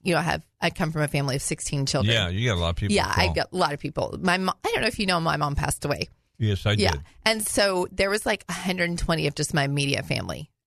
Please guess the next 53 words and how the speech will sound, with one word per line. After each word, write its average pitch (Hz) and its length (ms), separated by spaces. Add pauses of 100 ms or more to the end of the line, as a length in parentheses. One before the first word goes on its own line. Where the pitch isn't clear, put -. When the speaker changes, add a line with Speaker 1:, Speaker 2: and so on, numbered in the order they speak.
Speaker 1:
And 180 120
that 170 140
wasn't 196 240
Speaker 2:
Wow. - 40
Speaker 1:
nearly 170 260
all 170 220
of 147 100
them, 117 300
you 180 120
know, 139 60
but 131 120
there - 100
was 143 160
just, 147 140
that's 147 200
how 143 120
many 143 200
were 143 100
able 143 180
to 139 40
make 143 200
it - 100
for 143 80
the 143 60
funeral. 135 340 (400)
But 226 220
it's, 220 180
the 190 140
great 262 360
thing 202 140
about 180 260
something 165 320
like 180 200
this - 280
is 180 360 (340)
that 208 160
when 175 320
I 160 120
n-, 175 140 (160)
need 175 180
to 165 60
do 151 200
this, 156 220
I 311 60
have 311 100
plenty 160 300
of - 60
people 180 240
to - 80
call. - 360
So - 40
I - 40
Speaker 2:
Mm-hmm. - 20